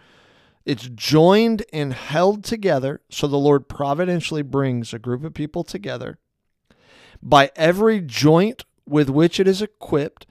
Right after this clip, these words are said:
So the joints here, think about the different gifts that people have within the church. That's the joints that now unify us for ministry, spirit-filled ministry. So, so held together with, with every joint with which it is equipped,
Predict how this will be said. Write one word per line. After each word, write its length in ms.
So 140
the 100
joints 400
here, 140
think 240
about 180
the 80
different 380
gifts 460
that 160
people 300
have 280
within 200
the 80
church. 320
That's 240
the 100
joints 640
that 180
now 220
unify 760
us 180
for 160
ministry, 680
spirit-filled 800
ministry. 640
So, 300
so 140
held 240
together 320
with, 320
with 180
every 300
joint 360
with 120
which 240
it 80
is 80
equipped, 400